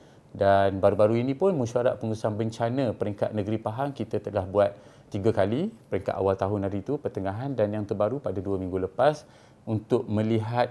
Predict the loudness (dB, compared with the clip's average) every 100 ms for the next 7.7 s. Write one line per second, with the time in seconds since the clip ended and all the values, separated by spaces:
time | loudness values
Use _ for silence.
0 | -2 -2 -2 -2 -4 -4 -2 0 2 0
1 | -6 -20 -20 -20 -6 -2 0 0 -2 0
2 | 0 0 2 4 4 4 2 -4 -10 -12
3 | -8 -6 -4 -2 -2 -4 -6 -8 -4 -4
4 | -2 -4 -4 -6 -8 0 0 0 -4 -20
5 | -20 -4 2 4 6 6 6 4 2 2
6 | 4 2 0 4 6 6 4 -8 -4 -4
7 | 4 6 6 4 4 4 2